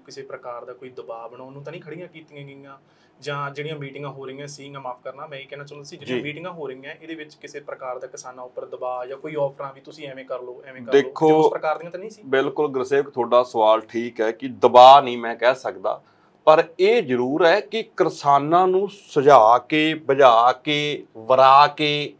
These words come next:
Speaker 1: ਹੂੰ।
Speaker 2: ਇੱਕ ਵਾਰੀ ਸੜਕ ਖਾਲੀ ਕਰਾ ਲਓ।
Speaker 1: ਜੀ।
Speaker 2: ਇੱਕ ਮਾਨਯੋਗ ਪੰਜਾਬ and ਹਰਿਆਣਾ ਹਾਈ ਕੋਰਟ ਨੇ ਕਿਹਾ ਸੀ ਅੰਬਾਲੇ ਦੇ ਡੀ ਸੀ ਸਾਹਿਬ ਨੂੰ, ਐਸ ਐਸ ਪੀ ਸਾਹਿਬ ਨੂੰ, ਇੱਧਰ ਪਟਿਆਲੇ ਦੇ ਡੀ ਸੀ ਸਾਹਿਬ ਨੂੰ ਤੇ ਐਸ ਐਸ ਪੀ ਸਾਹਿਬ ਨੂੰ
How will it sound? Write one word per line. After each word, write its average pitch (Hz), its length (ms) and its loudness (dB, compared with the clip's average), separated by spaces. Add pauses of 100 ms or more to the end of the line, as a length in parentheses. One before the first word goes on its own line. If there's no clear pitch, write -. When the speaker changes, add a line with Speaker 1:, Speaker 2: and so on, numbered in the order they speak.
(120)
Speaker 1:
ਹੂੰ। 165 100 -18
Speaker 2:
ਇੱਕ 180 240 -4
ਵਾਰੀ 165 260 4
ਸੜਕ 131 380 -2
ਖਾਲੀ 113 280 -8
ਕਰਾ 107 220 -6
ਲਓ। 95 160 -12 (120)
Speaker 1:
ਜੀ। 139 220 -20 (800)
Speaker 2:
ਇੱਕ - 400 -2
ਮਾਨਯੋਗ 139 600 4
ਪੰਜਾਬ 123 440 2
and 135 140 0
ਹਰਿਆਣਾ 113 420 -6
ਹਾਈ 113 180 -6
ਕੋਰਟ 113 280 -8
ਨੇ 117 120 -10
ਕਿਹਾ 117 260 -4
ਸੀ 131 260 -12 (280)
ਅੰਬਾਲੇ 113 420 2
ਦੇ 139 160 -4
ਡੀ 120 140 -8
ਸੀ 127 120 -14
ਸਾਹਿਬ 143 260 -6
ਨੂੰ, 151 140 -16 (460)
ਐਸ 139 220 2
ਐਸ 135 120 -14
ਪੀ 135 120 -10
ਸਾਹਿਬ 113 260 -2
ਨੂੰ, 101 120 -16 (220)
ਇੱਧਰ 165 240 0
ਪਟਿਆਲੇ 127 560 0
ਦੇ 165 160 -2
ਡੀ 135 140 -8
ਸੀ 147 140 -12
ਸਾਹਿਬ 156 260 -2
ਨੂੰ 165 160 -10 (220)
ਤੇ 180 80 4
ਐਸ 170 180 2
ਐਸ 151 120 -20
ਪੀ 151 140 -6
ਸਾਹਿਬ 117 240 -2
ਨੂੰ 104 140 -14